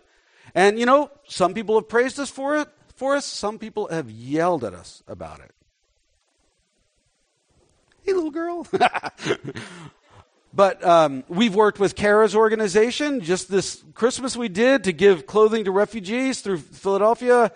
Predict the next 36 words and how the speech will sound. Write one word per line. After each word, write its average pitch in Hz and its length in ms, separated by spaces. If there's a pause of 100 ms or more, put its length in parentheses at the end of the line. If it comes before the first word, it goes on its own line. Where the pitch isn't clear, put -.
(260)
forget 151 180
the 143 60
name 135 180
of 131 40
the 123 80
organization, 117 520
sort 123 180
of 117 60
national, 131 680 (2250)
yeah, 104 260
that. 95 220 (480)
Anyway, 139 320 (340)
but, 185 240
um, 147 400 (560)
I 214 120
think 247 260
things 214 240
like 196 180
financial 175 480
peace, 190 540
uh, 143 260
in 160 140
the 160 80
future 202 440
can 160 400
do 180 200
much 175 280
more 175 300
in, 190 200
in 165 180
this 160 240
area 170 380
of, 131 360 (320)
uh, 113 460
you 127 140
know, 104 300